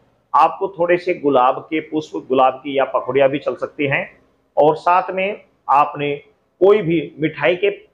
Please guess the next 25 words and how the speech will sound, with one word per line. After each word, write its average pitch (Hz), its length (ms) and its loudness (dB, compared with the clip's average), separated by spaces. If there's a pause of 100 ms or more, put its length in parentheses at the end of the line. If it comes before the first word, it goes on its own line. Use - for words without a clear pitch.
(180)
आपको 143 340 0
दो 123 320 2
पीस 135 340 -4
मिठाई 104 280 -4
के, 82 160 -12
ज्यादा 127 240 -2
नहीं, 180 120 -2
सिर्फ 175 240 -6
दो 165 180 2
पीस 156 240 -6
मिठाई 120 240 -4
के, 147 100 -6
कोई 143 180 0
भी 180 100 -4
मिठाई 139 240 0
आप 131 180 0
ले 110 80 -6
लीजिए, 120 300 -8 (320)
दो 151 160 2
पीस 175 200 -6
आपको 147 240 0
मिठाई 131 300 -2
लेकर 123 300 -8
जानी 127 220 -2
है। 156 120 -2